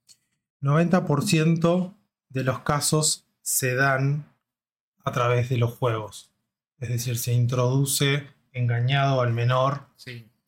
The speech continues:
Speaker 1: a este tipo de práctica en el noventa por ciento de los casos. El ochenta por ciento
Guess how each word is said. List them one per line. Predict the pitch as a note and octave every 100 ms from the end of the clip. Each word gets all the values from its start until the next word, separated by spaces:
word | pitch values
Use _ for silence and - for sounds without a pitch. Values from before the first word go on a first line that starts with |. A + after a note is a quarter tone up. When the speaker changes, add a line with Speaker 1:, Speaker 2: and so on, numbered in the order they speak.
| _ _ _
Speaker 1:
a | B2 B2+
este | B2 -
tipo | A#2+ B2+ B2+ B2
de |
práctica | A#2+ C3+ C3+ - C3 C#3+ C3+ C#3+ _ _ _ _ _
en | A#2+ A#2
el | A#2
noventa | A2+ A#2 B2 B2+ A#2+
por | A#2
ciento | - B2 A#2+ A#2+
de |
los | A2 -
casos. | - - - - - _ - - _ _ _ _
El | D3
ochenta | D3 F3+ G#3+ A3 G#3
por | C#3+ B2+
ciento | A#2+ D#3 D#3+ F3+ G3 F3 B2 -